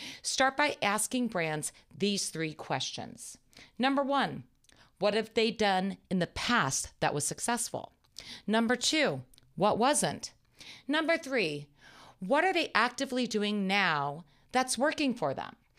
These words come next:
So do a deep dive into past and existing advertising campaigns because you need to understand what the brand's efforts have been to date and what's been successful and what has not.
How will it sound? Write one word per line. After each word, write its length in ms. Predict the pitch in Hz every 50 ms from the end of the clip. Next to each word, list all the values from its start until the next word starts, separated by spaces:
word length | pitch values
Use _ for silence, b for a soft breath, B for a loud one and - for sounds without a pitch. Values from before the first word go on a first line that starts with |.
| B B B B B
So 160 | - - 285
do 280 | 214 - - 311 330
a 80 | 339 277
deep 440 | 180 - - - 247 285 339 - - - _ _ _ -
dive 460 | 220 202 185 180 170 160 165 170 - -
into 240 | 190 180 - 160 -
past 600 | - - - - 208 208 214 240 - - - - -
and 120 | 185 175 165
existing 580 | 135 123 - - - 220 226 226 - 269 254
advertising 540 | - 202 196 202 202 - 196 185 - 214 202
campaigns 680 | 175 190 208 220 220 - 165 143 139 135 135 135 - - B B B B B -
because 300 | 262 254 269 254 196 -
you 100 | 302 320
need 140 | 370 370 370
to 160 | 330 - -
understand 840 | 254 262 262 302 294 - - - 190 165 151 147 156 165 - - B B B B B B
what 300 | 165 151 208 247 247 -
the 80 | 302
brand's 460 | 269 - - 185 190 202 220 220 226 - -
efforts 400 | - 165 165 - 208 226 220 - - _ -
have 200 | 170 196 202 -
been 160 | 196 170 180 190
to 120 | - 262
date 400 | 214 196 160 147 143 165 - - B B B B
and 140 | - 240 220
what's 220 | 220 226 220 -
been 140 | - 220 226
successful 640 | 220 - 220 - - - 147 135 - - - 190 196
and 100 | 196 143
what 120 | 143 143
has 220 | - 147 151 - -
not. 380 | 208 208 156 - - - -